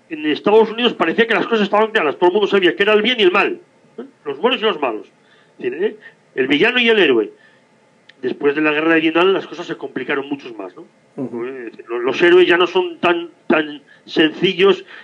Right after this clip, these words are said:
Speaker 1: y la realidad no es tan, es mucho más poliédrica, mucho más compleja, ¿eh? Pero en esa época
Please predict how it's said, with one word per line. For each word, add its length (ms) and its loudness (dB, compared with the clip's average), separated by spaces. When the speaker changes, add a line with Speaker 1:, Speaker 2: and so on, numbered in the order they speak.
Speaker 1:
y 280 4
la 200 4
realidad 460 4
no 100 6
es 120 0
tan, 160 0
es 120 -6
mucho 160 -6
más 140 0
poliédrica, 680 2
mucho 160 -2
más 140 0
compleja, 580 -2
¿eh? 100 -10
Pero 360 0
en 220 -4
esa 280 0
época 340 -2